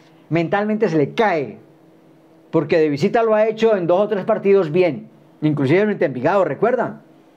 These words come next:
Que terminó empatando Envigado con ese penal polémico. Pero no la mete, no tiene eficacia. Y ya en el segundo tiempo, reitero, América no existió. Se cayó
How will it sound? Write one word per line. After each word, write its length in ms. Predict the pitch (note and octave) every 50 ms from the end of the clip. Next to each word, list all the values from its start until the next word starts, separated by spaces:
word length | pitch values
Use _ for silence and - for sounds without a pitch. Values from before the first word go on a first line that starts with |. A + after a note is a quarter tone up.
| _ _ _ _ _ _ -
Que 80 | C#3+
terminó 300 | D3 D#3 C#3+ C#3 C#3+ D3
empatando 540 | D#3+ D3+ G3 F#3 F#3 F#3+ G3 G3 F#3 F#3+ F#3+
Envigado 440 | F3+ D#3+ C#3 B2+ C#3 D3+ E3 F#3 D#3+
con 180 | E3+ D#3+ C#3+
ese 160 | C#3+ C#3 D#3 F3
penal 380 | D3 D#3 C3+ C#3 C#3+ D#3 D3 D3 -
polémico. 520 | F3 F3 G3+ A3+ A3 G3+ - C3 A2 - - _ _ _ _ _ _ _ _ _ _ _ _ - - - - - _ _ _ _ _ _ _ _ _ _
Pero 420 | - A3 A3 G#3+ G#3+ A#3 - - - - - - - _ _ _ _ _ -
no 180 | D3 E3+ F3 E3+
la 280 | E3+ E3 D#3+ - - -
mete, 400 | D#3 E3 D#3+ D3+ - - - - - _ _ _
no 180 | D3+ E3 E3 D#3+
tiene 220 | D#3+ D#3 D3 C#3+
eficacia. 480 | B2+ C3 A#2 - G#2+ F2 - - - - - _ _ _ _ _ _ _ _ _ _ _ _ -
Y 80 | D#3
ya 140 | C#3+ E3+ F3+
en 80 | F#3+ G3
el 100 | F#3 D3
segundo 260 | D#3 C#3+ E3 F3+ E3+
tiempo, 240 | F3 F3+ E3+ F3 F3
reitero, 480 | C#3+ C3 A2 E3 D#3 D#3+ E3 D#3+ - - - - _ -
América 460 | C3 B2+ C3+ C#3+ D3 - D3 - -
no 240 | - D3+ E3 F3 F3+
existió. 540 | F3 E3+ F3 - D#3+ C#3+ D3 - C3+ A#2 G#2+ - - _ _ _ _ _ _ _ _ _ _ _ _ _ _ _ _ _ _ _ _
Se 220 | - F3+ F#3+ F#3
cayó 460 | - F3 D#3+ D3 C#3+ G3+ G#3+ F#3+ D3+